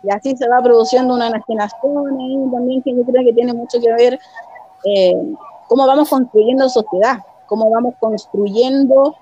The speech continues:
eh, esta cercanía con las políticas públicas. Hoy día la gente está tan enojada con los políticos porque sienten que la política, el gobierno, el Estado, en el fondo, no le aportan nada.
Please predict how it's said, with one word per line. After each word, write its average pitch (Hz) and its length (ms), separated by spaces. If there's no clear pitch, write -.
eh, 190 300
esta 214 540
cercanía 208 440
con 214 100
las 190 100
políticas 208 400
públicas. 233 580
Hoy 208 160
día 294 200
la 269 200
gente 311 200
está 254 160
tan 294 180
enojada 349 320
con 349 100
los 339 120
políticos 320 540
porque 262 280
sienten 311 320
que 294 260
la 226 140
política, 285 720
el 226 120
gobierno, 269 480
el 247 100
Estado, 285 440
en 262 60
el 247 100
fondo, 277 320
no 254 140
le 269 100
aportan 226 460
nada. 208 340